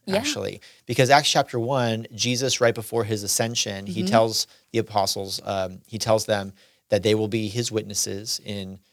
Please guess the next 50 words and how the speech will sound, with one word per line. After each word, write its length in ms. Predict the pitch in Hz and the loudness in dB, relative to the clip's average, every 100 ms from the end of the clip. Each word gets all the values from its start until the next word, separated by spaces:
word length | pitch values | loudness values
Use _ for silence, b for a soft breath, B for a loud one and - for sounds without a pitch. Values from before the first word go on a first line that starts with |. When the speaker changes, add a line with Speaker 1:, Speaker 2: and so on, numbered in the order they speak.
| _ | _
Speaker 2:
Jerusalem 460 | - 113 - 117 117 | -6 -4 -2 -4 -4
and 100 | 117 | -4
Judea, 560 | 117 110 101 101 101 - | -2 2 2 2 -2 -8
Samaria, 680 | - - 101 92 92 92 95 - | -4 -4 -2 -4 -4 -6 -8 -12
and, 180 | 95 95 | -12 -10
and 100 | 110 98 | -10 -8
to 40 | |
the 160 | 95 92 | -6 -6
ends 160 | 92 | -8
of 60 | 92 | -8
the 140 | 101 | 0
earth. 180 | 120 92 | 0 0
So 140 | - 104 | -2 -4
you 80 | |
have 220 | 98 104 95 | 0 -2 0
this, 260 | 101 - - b b b | 0 0 -4 b b b
this, 340 | 110 110 101 - | 2 4 4 2
uh, 200 | 104 95 | 2 0
Jerusalem 720 | 95 107 117 - 120 117 120 - _ _ _ _ _ _ _ - - - | 2 0 2 0 2 -2 -2 -12 _ _ _ _ _ _ _ -8 -8 -2
is 160 | 113 | -2
the 120 | 131 107 | 0 4
city, 340 | - 139 135 | 4 4 2
it's 120 | 123 | -2
the 60 | 113 | 2
smaller, 640 | - 120 110 120 127 127 123 | 2 4 2 4 4 2 -2
smallest 460 | - - 117 127 - | -10 -2 0 0 2
focus. 420 | 123 123 123 123 | 0 0 -2 -4
Judea 380 | - 110 110 113 | -6 -2 0 2
is 160 | 113 110 104 | 0 -2 -6
the, 160 | 101 | -6
like, 180 | 98 95 | -6 -6
the 120 | 101 | -8
region, 560 | 95 107 113 123 120 123 | -8 -8 -4 -4 -4 -6
Speaker 1:
Mm-hmm. 220 | 214 190 | -4 2
Speaker 2:
right? 280 | 120 120 131 | 6 6 4
Speaker 1:
Mm-hmm. 40 | |
Speaker 2:
Samaria 540 | - 117 113 117 117 110 | 0 0 2 4 4 2
is 240 | 107 104 | 0 -4
just 280 | - 110 - | 0 0 2
outside 520 | 101 - - 110 120 | 0 0 0 0 0
of 100 | 131 | 0
that, 300 | 135 131 135 b b b - | 0 0 0 b b b -4
and 140 | 113 | -2
then 120 | 113 107 | -2 -4
to 100 | 104 | -4
the 160 | 110 | -4
ends 160 | 101 98 | -6 -10
of 80 | 90 | -10
the 160 | 101 104 | -8 -2
earth. 300 | 107 107 | -2 -4